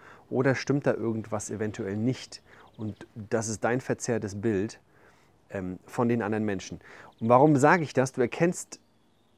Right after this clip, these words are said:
jemanden daran, der nicht gut für dich ist, wie er über andere redet, weil er im Zweifel auch so über dich reden würde,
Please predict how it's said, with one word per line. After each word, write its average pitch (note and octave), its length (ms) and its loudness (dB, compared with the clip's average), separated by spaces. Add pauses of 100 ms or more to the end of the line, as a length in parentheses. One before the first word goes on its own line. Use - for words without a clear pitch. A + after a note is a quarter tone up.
(640)
jemanden B2+ 420 4
daran, A#2+ 300 4
der A2+ 100 8
nicht D3+ 180 2
gut D3+ 140 -4
für A2+ 120 -4
dich G#2 120 -6
ist, A2+ 180 -6
wie B2 120 0
er C3 60 4
über A2 140 2
andere G#2 240 -4
redet, A2 300 -2
weil G2+ 140 -2
er A#2 260 -2
im A2+ 160 -6
Zweifel A2+ 380 -6
auch G#2+ 180 -6
so A#2+ 100 -10
über A2 160 -4
dich - 440 -10
reden G2+ 320 -4
würde, G2 380 -4